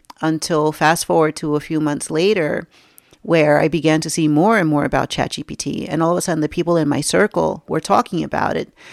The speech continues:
So I decided to investigate. Well, Chat G P T is basically an artificial intelligence solution that you can use. It was developed by a company called Open A I. Look them up at open A I dot com.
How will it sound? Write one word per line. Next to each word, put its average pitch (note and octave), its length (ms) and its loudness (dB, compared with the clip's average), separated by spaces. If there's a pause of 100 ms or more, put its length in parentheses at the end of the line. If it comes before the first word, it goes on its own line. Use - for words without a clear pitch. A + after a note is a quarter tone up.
(140)
So F#3+ 160 2
I F#3+ 100 6
decided F#3+ 400 2
to F3 100 -4
investigate. C#3+ 600 -4 (500)
Well, F#3+ 180 4
Chat A3 300 0
G C4 140 -2
P B3+ 120 -6
T F3+ 360 -2
is D#3+ 140 -6
basically D#3 840 -4 (260)
an D#3+ 140 -2
artificial F3 560 2
intelligence D#3 600 -2
solution C#3 420 -4
that C#3+ 120 -4
you D3 100 -6
can C#3 140 -8
use. F#3 400 2 (140)
It E3 80 -2
was E3+ 160 0
developed E3 420 2
by C#3+ 120 0
a C#3+ 80 0
company F#3 480 -2
called D3 480 0
Open E3+ 480 0
A D3 180 0
I. C3 320 -4 (340)
Look F#3+ 200 2
them A#3 160 2
up F#3 280 0
at D#3 180 -2
open F3 320 -2
A F3 140 -4
I D3 280 -4
dot D3 240 -6
com. C#3+ 340 -6